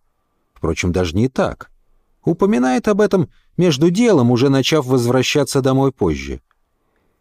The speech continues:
На заработке Юни купила себе велосипед, еще купила радиоприемник и слушала его у себя в комнате допоздна. Может, до родителей доносились выстрелы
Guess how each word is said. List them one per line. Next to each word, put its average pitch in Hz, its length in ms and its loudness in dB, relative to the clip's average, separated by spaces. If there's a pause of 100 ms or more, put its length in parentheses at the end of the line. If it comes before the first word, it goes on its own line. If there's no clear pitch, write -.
(120)
На 76 200 -4
заработке 113 680 -2 (420)
Юни 175 340 2
купила 220 420 0
себе 202 280 0
велосипед, 196 720 -2 (460)
еще 127 360 0
купила 165 380 2
радиоприемник 135 880 2
и 170 40 2
слушала 170 480 0
его 170 260 4
у 170 60 4
себя 151 280 0
в - 60 -8
комнате 156 420 0
допоздна. 92 600 -2 (960)
Может, 101 320 -2
до 110 120 -2
родителей 107 480 0
доносились 104 640 -2
выстрелы 107 640 0